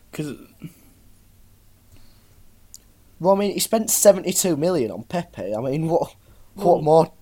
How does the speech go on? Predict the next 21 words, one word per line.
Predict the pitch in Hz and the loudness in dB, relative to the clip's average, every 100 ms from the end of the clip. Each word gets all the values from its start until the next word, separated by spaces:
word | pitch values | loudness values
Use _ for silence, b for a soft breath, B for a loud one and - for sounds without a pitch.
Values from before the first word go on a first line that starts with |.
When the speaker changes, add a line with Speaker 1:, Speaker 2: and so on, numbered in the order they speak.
| - | -16
Speaker 2:
does, | 131 123 - | -14 -14 -14
do | 135 | -8
they | 131 | -4
Speaker 1:
y-, | 123 | 0
Speaker 2:
want? | 156 127 | 0 -2
Speaker 1:
yeah, | 185 165 | 0 2
Speaker 2:
Like, | 127 | 2
Speaker 1:
but | 139 139 | 0 -4
it | 123 | -4
was | 151 147 - | -6 -6 -10
paid | - 170 151 | -6 -4 -2
in | 143 | -2
inst-, | 131 120 - - - | -2 -6 -8 -20 -16
it's | 151 | -14
gonna | - 160 | -10 -10
be, | 170 | -8
gonna | - 165 | -6 -4
be | 151 | -4
paid | 143 147 147 | -6 -4 -4
in | 135 | -4
installments | 131 123 - 135 139 151 - | -6 -10 -10 -8 -6 -8 -12